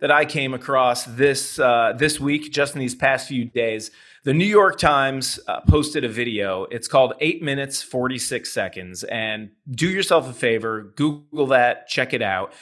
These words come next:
It is a very, very powerful video. It's extremely difficult to watch, but I think it's very important. It is the best reporting that I've seen of what happened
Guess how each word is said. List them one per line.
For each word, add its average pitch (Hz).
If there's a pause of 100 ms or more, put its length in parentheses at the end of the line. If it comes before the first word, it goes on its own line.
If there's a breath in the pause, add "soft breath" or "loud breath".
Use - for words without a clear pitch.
(200 loud breath)
It 143
is 135
a 120
very, 135
very 123
powerful 107
video. 98
It's -
extremely 180
difficult 131
to 113
watch, 107
but 104
I 101
think -
it's -
very 117
important. 104 (340 loud breath)
It 156
is 165
the 135
best 156
reporting 135
that 113
I've 107
seen 107
of 90
what 127
happened 101